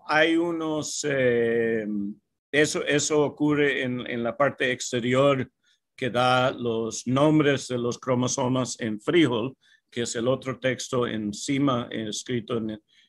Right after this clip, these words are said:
en rojo, eh, donde hay,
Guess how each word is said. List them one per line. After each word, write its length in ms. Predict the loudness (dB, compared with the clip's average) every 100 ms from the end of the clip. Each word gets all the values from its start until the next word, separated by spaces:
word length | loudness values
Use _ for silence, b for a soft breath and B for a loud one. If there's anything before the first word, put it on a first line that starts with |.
| _
en 140 | -2 2
rojo, 540 | 4 2 0 -6 -10 _ b b b
eh, 440 | -2 2 2 0 0
donde 320 | -2 0 0
hay, 560 | 0 0 0 0 -4